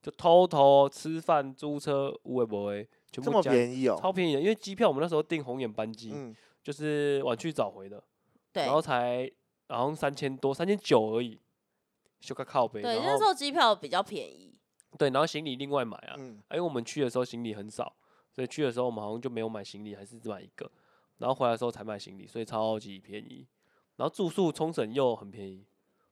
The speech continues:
Speaker 1: 然后租车冲绳又很便宜，然后吃的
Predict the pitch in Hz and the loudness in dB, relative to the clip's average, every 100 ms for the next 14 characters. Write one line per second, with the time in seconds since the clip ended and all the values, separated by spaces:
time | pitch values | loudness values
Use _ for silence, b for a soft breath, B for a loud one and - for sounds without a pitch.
0 | - - 196 190 196 185 175 165 127 110 | -18 -10 -8 -2 0 0 0 -4 -4 -4
1 | 123 113 98 95 98 104 _ _ 175 _ | -6 -6 -12 -16 -16 -18 _ _ _ _
2 | - 110 123 - 139 131 107 | -12 -10 -10 -10 -4 -2 -2